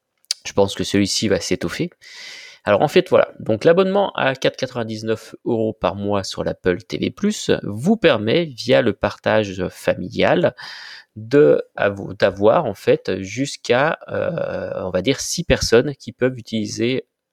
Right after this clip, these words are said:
le, votre abonnement. On parle donc du partage familial, c'est-à-dire que la personne qui a l'abonnement principal prend un abonnement Apple T V plus et sur son iPhone, par exemple,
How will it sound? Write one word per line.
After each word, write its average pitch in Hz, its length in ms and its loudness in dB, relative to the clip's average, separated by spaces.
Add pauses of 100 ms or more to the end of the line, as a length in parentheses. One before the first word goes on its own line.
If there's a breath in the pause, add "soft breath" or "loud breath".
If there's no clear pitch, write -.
le, 98 480 -2 (400 loud breath)
votre 131 360 2
abonnement. 107 340 2 (1200 loud breath)
On 101 100 -2
parle 92 200 2
donc 151 160 2
du 120 100 -8
partage - 420 2
familial, 113 380 0 (120)
c'est-à-dire 113 640 -2
que 131 340 4 (120)
la 92 180 -2
personne 101 680 -4
qui 104 480 -8
a 98 200 2
l'abonnement 92 500 -2
principal 117 760 -2 (380 loud breath)
prend 143 220 0
un 117 100 0
abonnement 101 420 2
Apple 87 280 -2
T - 140 -4
V 85 120 0
plus - 460 -2 (600 loud breath)
et 151 200 4
sur - 380 -2
son 95 640 -4
iPhone, 165 460 2
par 90 120 0
exemple, 104 500 0